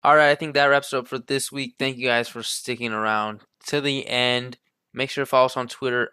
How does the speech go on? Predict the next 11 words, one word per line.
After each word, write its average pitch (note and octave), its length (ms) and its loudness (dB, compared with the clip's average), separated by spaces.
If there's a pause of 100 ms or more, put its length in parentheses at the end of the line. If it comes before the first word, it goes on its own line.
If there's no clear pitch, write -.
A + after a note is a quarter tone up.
at C#3+ 400 2
Crew C#3+ 280 -8
Sports C3+ 460 -4
Pod, C#3+ 580 4 (280)
and G#2 440 -10
you G2+ 60 -18
can G#2 120 -18
reach A2 240 -8
out A2+ 200 0
to A2 120 -2
us G#2+ 320 -4